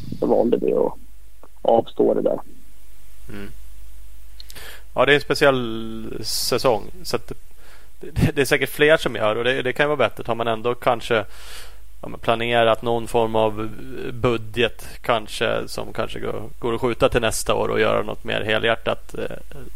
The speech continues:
Speaker 2: då, om det drar igång och blir mer på riktigt, eh, så kan ju det också vara vettigt.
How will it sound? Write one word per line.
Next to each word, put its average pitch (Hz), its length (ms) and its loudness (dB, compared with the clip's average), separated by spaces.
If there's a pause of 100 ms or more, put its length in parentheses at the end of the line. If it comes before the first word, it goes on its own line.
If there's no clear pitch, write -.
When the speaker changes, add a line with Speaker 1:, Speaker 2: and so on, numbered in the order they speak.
(180)
Speaker 2:
då, 120 400 2 (180)
om 110 160 -2
det 113 280 0 (200)
drar 113 360 2
igång 110 260 0
och 107 80 -2
blir 107 220 0
mer 107 180 0
på 113 140 0
riktigt, - 420 0 (760)
eh, - 200 -6
så - 300 -4
kan 110 160 -2
ju 110 40 -2
det 107 100 -2
också 120 200 -6
vara 110 200 -2 (240)
vettigt. - 760 -4